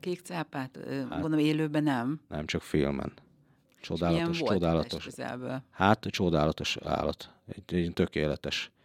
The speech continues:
Speaker 2: Utána u-, olvasgattam, hogy, hogy, ö, hogy, ö, a cápák közül legjobb a, talán a szaglása, hogy az emberre is veszélyes lehet,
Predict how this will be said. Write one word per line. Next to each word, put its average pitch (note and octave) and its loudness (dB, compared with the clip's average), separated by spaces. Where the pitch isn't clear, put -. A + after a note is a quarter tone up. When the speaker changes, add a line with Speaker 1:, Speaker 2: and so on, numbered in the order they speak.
Speaker 2:
Utána F#2 6
u-, F2 4
olvasgattam, F2+ 6
hogy, E2+ 2
hogy, E2+ 4
ö, E2+ 8
hogy, E2 -2
ö, E2 6
a - -12
cápák F#2 6
közül E2+ 2
legjobb E2+ 4
a, - -8
talán D#2 -2
a - -8
szaglása, F#2 6
hogy - -2
az D#2+ 4
emberre F2+ 8
is - 2
veszélyes F2+ 4
lehet, F2 2